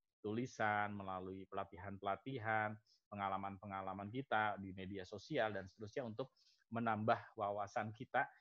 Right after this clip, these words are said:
saling berbagi bagaimana kita menjadi seorang pelatih.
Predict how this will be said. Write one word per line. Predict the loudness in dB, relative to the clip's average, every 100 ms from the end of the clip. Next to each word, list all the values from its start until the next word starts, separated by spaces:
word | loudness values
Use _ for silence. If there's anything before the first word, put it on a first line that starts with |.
| _
saling | 2 4 4 2
berbagi | 6 6 4 0 -2 -4 -4 _ _ -6
bagaimana | 0 2 2 2 0 -2
kita | 0 0
menjadi | 0 -2 -2 -4
seorang | -4 -2 0 0 0 -6 _ _ 0
pelatih. | 2 2 -2